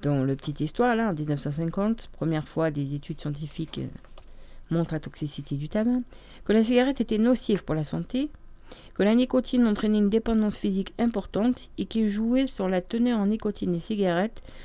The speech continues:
pour en augmenter leurs effets. Seize virgule quatre millions de fumeurs en deux mille dix.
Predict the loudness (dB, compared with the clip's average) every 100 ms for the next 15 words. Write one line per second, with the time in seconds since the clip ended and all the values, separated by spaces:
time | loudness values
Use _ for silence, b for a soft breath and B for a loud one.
0 | B B 0 2 4 4 2 2 2 2
1 | 0 -6 -8 -14 -16 -20 -20 -20 b b
2 | b b b 0 2 4 2 2 -2 0
3 | 0 4 6 6 6 2 2 4 4 4
4 | 2 2 0 -2 -8 -10 -14 -18